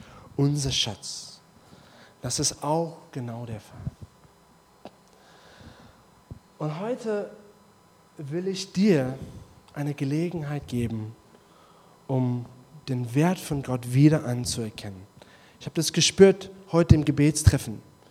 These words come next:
dass Gott will neue Leidenschaft entfachen, entzünden. Menschen. Er will das versteinerte Herz entnehmen und ein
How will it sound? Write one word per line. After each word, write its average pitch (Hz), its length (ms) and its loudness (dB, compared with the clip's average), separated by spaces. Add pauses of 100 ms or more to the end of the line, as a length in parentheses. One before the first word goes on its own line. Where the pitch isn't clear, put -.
(500)
dass 131 220 -8
Gott 135 240 -8
will 151 340 -2 (360)
neue 151 400 0
Leidenschaft 139 920 -4
entfachen, 120 500 -10 (180)
entzünden. 120 580 -10 (580)
Menschen. 110 320 -12
Er 127 80 -6
will 151 160 4 (240)
das - 300 6 (180)
versteinerte 170 680 0
Herz 131 600 -8 (640)
entnehmen 127 580 -6 (880)
und 127 140 -8
ein 123 180 -6